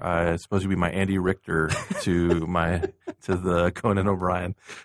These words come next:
Speaker 1: uh, or something like that, right?
Speaker 2: Uh,
Speaker 1: Yeah, yeah.
Speaker 2: I'll
Speaker 1: You'll,
Speaker 2: take it.
Speaker 1: you'll
Speaker 2: Yeah,
Speaker 1: be
Speaker 2: I'll take
Speaker 1: the,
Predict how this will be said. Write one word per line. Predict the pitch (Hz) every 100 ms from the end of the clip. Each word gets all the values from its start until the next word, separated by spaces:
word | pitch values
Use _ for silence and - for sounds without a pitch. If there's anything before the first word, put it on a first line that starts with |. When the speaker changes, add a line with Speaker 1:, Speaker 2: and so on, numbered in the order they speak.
| _
Speaker 1:
uh, | - 85 87 98
or |
something | - 202
like | 139 101
that, | 85
right? | -
Speaker 2:
Uh, | 120
Speaker 1:
Yeah, | 107
yeah. | 92
Speaker 2:
I'll | 123
Speaker 1:
You'll, | 147 135
Speaker 2:
take |
it. | 95 -
Speaker 1:
you'll | 139 131
Speaker 2:
Yeah, |
Speaker 1:
be | 131
Speaker 2:
I'll |
take | 123
Speaker 1:
the, | 113